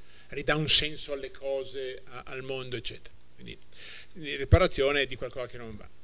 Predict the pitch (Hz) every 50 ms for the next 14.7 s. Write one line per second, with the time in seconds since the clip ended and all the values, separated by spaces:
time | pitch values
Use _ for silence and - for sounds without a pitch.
0 | - - - - - - - - - - - - - 202 190 - 160 147 147 -
1 | 156 147 147 - - - - - - 120 - 139 131 135 139 143 143 135 139 131
2 | 135 131 131 135 135 131 135 - 131 131 127 127 123 123 127 127 127 127 127 -
3 | - 120 123 123 123 127 135 - - - - - - - - - - - 143 147
4 | 139 - - 139 123 120 123 113 131 127 - - 131 123 127 131 139 143 135 135
5 | 120 127 123 123 123 135 120 127 127 127 120 - 127 131 131 123 123 131 131 135
6 | 131 131 127 117 120 117 113 110 - - 120 - - - - 143 135 139 135 127
7 | 120 120 120 120 127 - - - - - 113 107 110 113 113 - 107 - 120 117
8 | 104 117 113 113 - - - - - - - - - 117 120 117 123 127 120 -
9 | - 131 117 107 - - - - 123 120 123 131 135 127 120 110 110 - - -
10 | - - - - - - 139 - - 147 151 156 156 143 131 131 131 127 - -
11 | 151 151 151 147 143 147 - - - - - 143 139 135 113 135 127 - - 151
12 | 135 120 - - 170 143 - - - - 117 107 110 113 123 120 123 123 117 -
13 | - - 120 113 107 - - - - 113 110 135 135 135 131 123 120 123 123 117
14 | 117 113 110 - - 131 120 107 107 98 - - 117 135